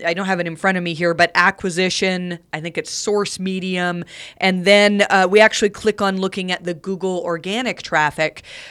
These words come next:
Uh, and then in the top right corner, you can compare against the previous year. And that can tell you whether, you know, do you always see an increase on December twenty-sixth,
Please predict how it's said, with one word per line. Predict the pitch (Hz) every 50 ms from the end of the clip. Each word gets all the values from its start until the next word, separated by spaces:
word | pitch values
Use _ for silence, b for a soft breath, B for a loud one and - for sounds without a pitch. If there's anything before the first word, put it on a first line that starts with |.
| B B
Uh, | - 208 208 185
and | 214 226 233 247
then | 262 254
in | 262 254
the | 247 254
top | 254 - 262 254 254 -
right | 277 262 262 254
corner, | - - 320 294 277 254 247 240
you | 233 202 208 214
can | 202 - 226 226 214 208 202 - - _
compare | - 226 208 196 202 220 226 220 220 220 214 214
against | - 202 196 175 196 190 180 - - -
the | 180
previous | - - 202 190 185 165 175 170 156 - -
year. | 160 165 170 160 151 147 151 - B B B B B B B B
And | - 226 226
that | 262 269 - -
can | 247 240
tell | 208 214 214
you | 214 208 202 196
whether, | 180 190 190 175 190 185 185 185
you | - 180
know, | 170 170 175
do | 170 170
you | 190 233 254
always | 254 285 330 349 330 - - -
see | - 175 170 156 151
an | 156
increase | 156 156 160 - - 170 165 156 151 156 - -
on | - 170 160 156 160 156 147 -
December | 165 160 - 180 165 156 160
twenty-sixth, | 156 - 170 165 160 151 - - 160 156 156 - -